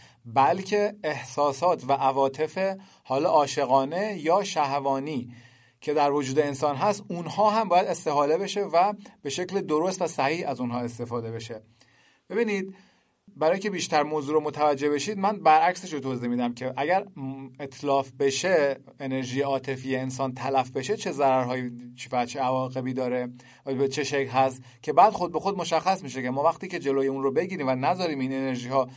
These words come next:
تخلیه بشه و تلف بشه، خب چقدر همه این مضراتی که گفتیم، خب، اه، نه تنها اون ضررها رو نداره، بلکه منافع بسیار زیادی داره که حالا توضیح می‌دم توی این فایل. ببینید،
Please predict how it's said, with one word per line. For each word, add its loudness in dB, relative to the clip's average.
تخلیه 0
بشه 2
و 2
تلف -2
بشه، 2
خب -8
چقدر 4
همه -2
این -6
مضراتی 0
که -6
گفتیم، 0
خب، -4
اه، -2
نه -2
تنها 0
اون -6
ضررها 4
رو 2
نداره، 0
بلکه 0
منافع 0
بسیار 0
زیادی -4
داره -4
که -6
حالا 2
توضیح 0
می‌دم -2
توی -8
این -8
فایل. -6
ببینید، -6